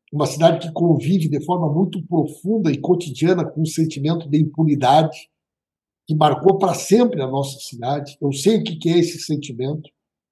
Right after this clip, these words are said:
né? Eu convivo com familiares, com pais, com amigos, de pessoas que até hoje não se conformam de ninguém ter sido punido por aquela tragédia que nos tirou duzentos e quarenta e dois jovens.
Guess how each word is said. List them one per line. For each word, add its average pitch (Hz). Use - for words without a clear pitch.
né? 147
Eu 160
convivo 170
com 135
familiares, 143
com 120
pais, 160
com 127
amigos, 139
de 127
pessoas 170
que 156
até 151
hoje 180
não 190
se 180
conformam 165
de 156
ninguém 170
ter 180
sido 165
punido 156
por 156
aquela 160
tragédia 156
que 156
nos 156
tirou 156
duzentos 156
e -
quarenta 156
e 139
dois 131
jovens. 165